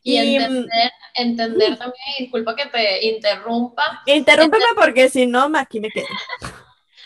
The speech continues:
Speaker 1: No, tranquila, que a mí también me gusta hablar, ya te diste cuenta.
Speaker 2: <laughs> Sí.
Speaker 1: No, eh, lo que les iba a decir es que entender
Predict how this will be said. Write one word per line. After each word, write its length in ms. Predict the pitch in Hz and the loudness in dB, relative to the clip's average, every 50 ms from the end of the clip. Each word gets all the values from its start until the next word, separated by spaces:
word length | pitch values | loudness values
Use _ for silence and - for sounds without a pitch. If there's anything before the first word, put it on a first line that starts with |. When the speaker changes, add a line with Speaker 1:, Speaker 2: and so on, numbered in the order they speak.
| - - | -10 -6
Speaker 1:
No, 80 | 214 | -2
tranquila, 340 | 214 208 208 196 226 233 247 | 0 0 0 2 2 2 2
que 60 | 277 311 | 2 0
a 20 | |
mí 100 | 247 214 | 0 -2
también 220 | 214 226 247 262 | -2 -2 -2 -2
me 100 | 262 262 | -2 -2
gusta 260 | 254 262 262 - 302 302 | -4 -4 -6 -4 -6 -4
hablar, 220 | 254 202 175 175 | -2 -4 -4 -4
ya 140 | 208 202 202 | -6 -8 -8
te 80 | - | -8
diste 260 | - 254 - - - - | -8 -8 -10 -12 -16 -16
cuenta. 300 | - - - - _ - - | -14 -16 -16 -16 _ -6 -4
Speaker 2:
<laughs> 80 | 494 440 - - 494 494 | -2 -2 2 2 2 2
Sí. 80 | 508 440 - - - 1047 - - - - - - - - - _ - - _ - - _ _ - _ _ _ _ _ _ _ _ _ _ - - - _ _ _ _ _ _ _ _ | 2 0 -2 -2 -2 -2 -4 -2 -2 -6 -6 -6 -8 -12 -10 _ -12 -12 _ -20 -20 _ _ -20 _ _ _ _ _ _ _ _ _ _ -20 -20 -20 _ _ _ _ _ _ _ _
Speaker 1:
No, 180 | 285 302 311 320 311 302 294 262 | -2 0 2 4 4 4 2 2
eh, 200 | 277 277 277 277 277 | 2 0 0 0 0
lo 120 | 277 254 | -2 -2
que 100 | 269 269 | -2 -2
les 180 | 269 269 262 277 | 0 0 0 0
iba 120 | 277 285 | 0 0
a 100 | 311 294 | 0 0
decir 200 | 254 - 254 240 | 0 -4 -4 -4
es 160 | 247 262 269 | -4 -4 -2
que 220 | 262 311 302 - 262 | -2 -2 0 0 -2
entender 680 | 247 240 233 233 226 220 226 233 294 302 285 247 247 | -2 -2 -2 -2 -4 -4 -2 -2 -2 0 0 -2 -4